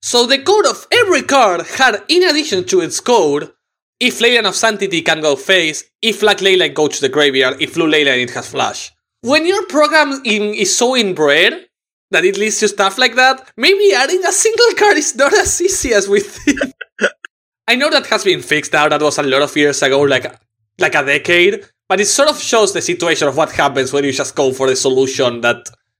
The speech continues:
leads to the fastest way out. And finally, to end the day, I have a slight recap flashback on our Resurgent Belief monthly project, which is the results from our beautiful, beautiful man, Zach, also known as Mana Symbol,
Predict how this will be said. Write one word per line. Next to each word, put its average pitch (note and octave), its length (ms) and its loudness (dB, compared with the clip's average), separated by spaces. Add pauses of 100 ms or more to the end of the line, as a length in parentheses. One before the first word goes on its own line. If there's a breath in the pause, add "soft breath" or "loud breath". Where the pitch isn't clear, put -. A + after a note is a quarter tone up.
(200)
leads F#3+ 300 0
to - 40 -8
the E3 120 0
fastest E3 520 -4
way C#3+ 180 2
out. A2+ 440 -4 (800)
And B3 220 -2
finally, C#4+ 380 -2
to - 180 -2
end A3 160 -2
the G3 80 2
day, C#3+ 460 2
I E3+ 80 0
have E3 240 -4
a D3+ 100 2
slight A#3 540 0
recap F3+ 420 0
flashback D#3 500 -2
on C3+ 120 -2
our C3+ 80 0
Resurgent F#3 500 0
Belief C#3 320 -2
monthly C3+ 280 -2
project, B2+ 500 -2
which A#2+ 220 -4
is C3 260 -4
the D3 160 -4
results F#3+ 340 -2
from D3+ 300 -2 (320)
our F#3+ 160 2
beautiful, G3 580 0
beautiful F3 480 0
man, C3 300 -2
Zach, C3+ 500 -2 (560)
also D#3+ 300 0
known D3 100 -2
as B2+ 220 -4
Mana E3+ 220 0
Symbol, A#2+ 600 -2